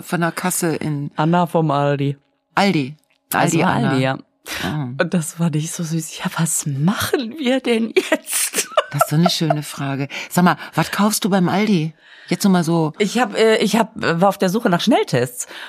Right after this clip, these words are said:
Speaker 2: und bin diverse, bin diverse, äh, Lokalitäten abge-, abgeding-, abgedingst. Äh, wie heißt das?
Speaker 1: Du bist,
Speaker 2: Abgeklappert.
Speaker 1: äh, Lokalitäten abgedingst.
Speaker 2: So, und,
Speaker 1: Das kann man sagen.
Speaker 2: äh, dachte, die hatten noch mal welche, aber ich hab nirgendwo welche mehr gekriegt. Waren überall ausverkauft.
Speaker 1: Ja, die werden gerade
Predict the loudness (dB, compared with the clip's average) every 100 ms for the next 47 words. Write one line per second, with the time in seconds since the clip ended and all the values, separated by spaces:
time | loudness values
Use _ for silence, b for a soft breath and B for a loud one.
0 | B 2 6 6 4 4 4 4 4 4
1 | 6 6 4 2 2 4 4 4 4 4
2 | 2 2 0 -2 0 0 2 2 2 2
3 | 0 -2 0 0 0 -2 0 2 4 2
4 | B B B _ -8 -2 -2 0 0 0
5 | -2 -4 -2 -2 0 0 -2 -4 -2 2
6 | 2 2 2 2 4 4 2 2 2 4
7 | 4 4 2 2 2 0 -2 -4 -6 -6
8 | -2 -2 -4 -8 -8 -2 2 4 4 4
9 | 4 4 4 2 4 4 2 0 -2 -6
10 | -8 -2 0 2 0 0 0 0 0 0
11 | 0 0 0 0 0 -2 -6 -8 -8 -14
12 | -2 0 2 0 -2 -2 -4 -4 0 2
13 | 4 4 2 0 B B 2 4 4 4
14 | 0